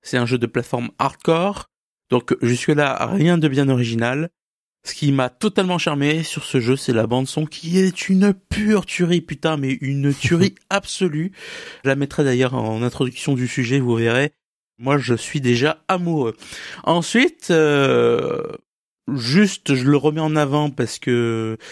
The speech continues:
Speaker 1: c'est vrai que je l'avais pas remarqué, mais il le mérite. C'est The World Ends With You. Si vous ne
Speaker 2: Mhm.
Speaker 1: l'avez pas fait sur toutes les versions qui sont déjà sorties, faites-le.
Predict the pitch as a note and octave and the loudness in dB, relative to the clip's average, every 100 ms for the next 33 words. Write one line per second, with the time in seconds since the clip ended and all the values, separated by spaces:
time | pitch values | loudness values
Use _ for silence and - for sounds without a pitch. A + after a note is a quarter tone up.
0 | - C3+ C#3+ C3 A#2+ D3 C#3 C#3 C3+ - | -2 0 0 0 0 -2 -4 -6 -8 -4
1 | D3+ D3 C3 A#2+ C3 B2 C3 C3+ C3 B2 | -2 -2 -2 -2 -4 -2 0 2 2 0
2 | - - _ _ _ - - D#3 B2+ C#3 | -2 -8 _ _ _ -16 -2 -2 2 0
3 | - - D3 E3 F3+ F3+ - D#3+ E3+ D#3+ | -2 -2 2 4 4 0 -2 2 2 2
4 | C#3+ C#3+ C3+ C3 D3 E3+ - C#3+ A#2+ C3 | 2 2 2 2 2 2 0 -2 0 0
5 | C3 B2+ A#2+ A#2 B2 E3 D3+ - D#3 D#3 | 4 4 4 2 0 0 -2 0 0 -2
6 | - - D#3+ C#3+ B2+ C3+ D#3 - C#3 C3+ | -6 -6 -4 -2 -2 -2 -4 -6 -6 -4
7 | B2 C3+ C3 B2 - C3+ - D3 D3 C#3 | -4 -4 -4 -6 -4 -4 -2 -4 -2 -4